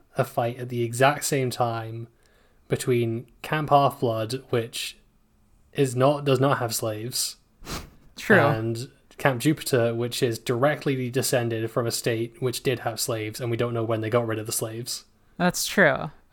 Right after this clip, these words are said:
Speaker 1: and that might have been the Civil War. <laughs>
Speaker 2: Uh, maybe. I, we don't
Speaker 1: <laughs>
Speaker 2: know. I, I just wanna be clear, because I, I, I wanna talk about, you know,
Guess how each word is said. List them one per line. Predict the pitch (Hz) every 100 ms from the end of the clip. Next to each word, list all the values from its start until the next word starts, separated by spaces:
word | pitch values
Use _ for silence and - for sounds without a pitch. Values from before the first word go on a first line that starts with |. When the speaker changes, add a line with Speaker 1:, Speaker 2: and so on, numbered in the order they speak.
| 120
Speaker 1:
and | 113 120
that | 120 131
might | 123 123
have | 120
been | 113
the | 113
Civil | - 113 107
War. | 104 117 127 -
<laughs> | - - 202
Speaker 2:
Uh, | 208
maybe. | 226 240 214 143 139
I, | 160
we | 180 196
don't | 165 165 156 143
Speaker 1:
<laughs> |
Speaker 2:
know. | 143 127 -
I, | 170 180 - - - - 254 -
I | 196
just | 240 240
wanna | 214
be | 185 180
clear, | - 165 135 131
because | 143 170 160
I, | 151 151 156
I, | 180 160 147 139 - -
I | 165
wanna | 170 185 185
talk | 175 165
about, | 170 156 147 151
you | 156
know, | 139 127 135